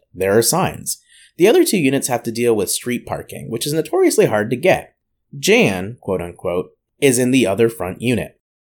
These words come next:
From what I gather, Jan runs an illegal home daycare because she has tons of kids and babies there all the time. I have already had to switch to my,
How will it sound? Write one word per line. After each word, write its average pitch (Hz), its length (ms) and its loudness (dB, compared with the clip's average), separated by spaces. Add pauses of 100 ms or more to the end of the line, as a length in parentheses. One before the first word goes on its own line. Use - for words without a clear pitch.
(140)
From 214 140 4
what 330 120 6
I 320 100 6
gather, 139 440 6
Jan 156 300 0
runs 131 260 0
an 123 80 -2
illegal 135 420 2
home 110 240 -4
daycare 131 540 2
because 113 280 -2
she 120 180 0
has 113 380 2
tons 233 320 2
of 151 120 4
kids 113 440 2
and 160 260 0
babies 101 400 0
there 95 260 -2
all 80 180 -12
the 87 100 -10
time. 123 440 -2 (480)
I 165 100 2
have 165 140 2
already 214 420 2
had 123 240 0
to 120 60 -4
switch - 500 -4
to 123 80 -8
my, 110 240 -2